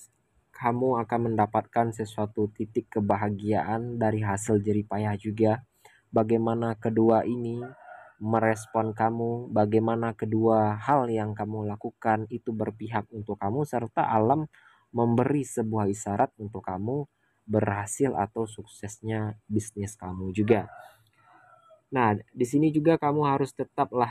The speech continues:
eh, lebih bersemangat lagi, walaupun orang banyak yang mengucilkan kamu, yang membilang ini,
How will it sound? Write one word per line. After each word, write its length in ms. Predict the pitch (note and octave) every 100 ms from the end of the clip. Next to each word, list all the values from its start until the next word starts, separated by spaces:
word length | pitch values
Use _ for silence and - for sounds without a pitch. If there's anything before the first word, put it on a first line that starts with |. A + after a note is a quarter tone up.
| A2+
eh, 360 | A2 A2 A2 A#2 A#2 _ _ _ _ _
lebih 400 | A2+ A#2+ A#2+ B2+ A#2+
bersemangat 560 | A2 G#2+ A#2+ A#2 A#2+ A2+
lagi, 480 | A2 A2 G#2 A#2 C3
walaupun 560 | B2 A#2 A2 - B2 -
orang 480 | A2+ A#2+ A#2+ A#2 A2
banyak 480 | A2 G#2+ A2 A#2 A2+ -
yang 240 | A2 G#2
mengucilkan 720 | G#2+ G#2+ G2+ A#2 A2 G#2+ G#2 G#2
kamu, 560 | B2+ C3+ B2+ A#2 A2+
yang 160 | G#2+ G#2+
membilang 560 | G#2+ A2+ A2 A2 G#2+
ini, 560 | G#2+ C3 C#3 C3 B2